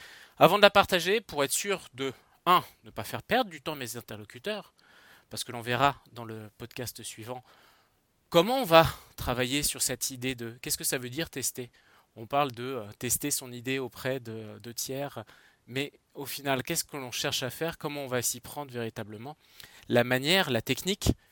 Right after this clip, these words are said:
la technicité d'un test pour qu'il soit efficace, c'est pas un exercice tout à fait naturel. On y aura l'occasion d'y revenir dans le prochain podcast.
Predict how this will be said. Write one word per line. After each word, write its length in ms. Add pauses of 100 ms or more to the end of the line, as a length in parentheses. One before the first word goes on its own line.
(120)
la 100
technicité 760 (340)
d'un 220
test 580
pour 120
qu'il 120
soit 200
efficace, 520 (380)
c'est 180
pas 160
un 60
exercice 680 (300)
tout 140
à 100
fait 120
naturel. 420 (540)
On 120
y 100
aura 240
l'occasion 400
d'y 140
revenir 460 (420)
dans 100
le 80
prochain 320
podcast. 480